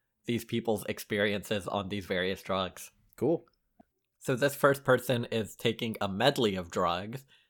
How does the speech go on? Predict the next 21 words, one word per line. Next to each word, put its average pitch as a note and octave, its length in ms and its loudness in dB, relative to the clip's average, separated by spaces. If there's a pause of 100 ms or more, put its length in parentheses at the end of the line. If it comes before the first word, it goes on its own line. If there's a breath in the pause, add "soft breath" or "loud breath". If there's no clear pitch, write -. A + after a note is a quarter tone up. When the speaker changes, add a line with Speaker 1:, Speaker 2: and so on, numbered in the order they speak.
Speaker 1:
They're A2+ 100 -4
taking A2+ 440 -2
canna-, A#2 340 0 (400)
cannabis, A#2 640 2 (680)
um, F2+ 460 0
repeated A#2 640 -2
plant A2+ 300 -2
material. A#2 500 0
They're A2 100 -2
taking G#2 300 0
ten A2 260 0
milligrams G#2+ 680 0 (100)
of F#2 420 -2 (280)
zola-, G#2 760 0 (640)
zolpidem A2+ 800 -2
oral B2 460 4 (480 soft breath)
and G2+ 280 0
one A#2+ 260 0
tobacco G#2 500 2
cigarette F#2 540 -4
smoked. - 600 -4